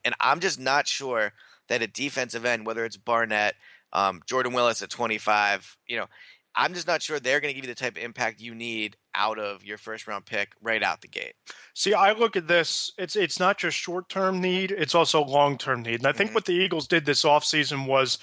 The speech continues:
Speaker 2: we can both agree, the priority number one was bolster the talent around Carson Wentz. Mission accomplished, at least in the short term.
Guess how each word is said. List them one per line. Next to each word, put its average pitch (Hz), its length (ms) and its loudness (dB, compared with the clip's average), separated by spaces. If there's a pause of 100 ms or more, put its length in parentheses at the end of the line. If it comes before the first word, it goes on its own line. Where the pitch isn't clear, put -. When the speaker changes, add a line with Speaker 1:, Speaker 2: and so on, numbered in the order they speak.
(540)
Speaker 2:
we 185 100 -2
can 180 120 2
both 180 200 4
agree, 131 260 -4
the 147 100 -2
priority 175 500 6
number 165 300 2
one 147 400 4
was 139 200 0
bolster 160 460 -2
the 151 80 -2
talent 147 460 0
around 131 300 2
Carson 135 420 0
Wentz. 104 320 -10
Mission 220 260 2
accomplished, 202 540 2
at 175 80 -8
least 185 220 -4
in 196 80 -6
the 214 40 0
short 190 320 -2
term. 165 360 0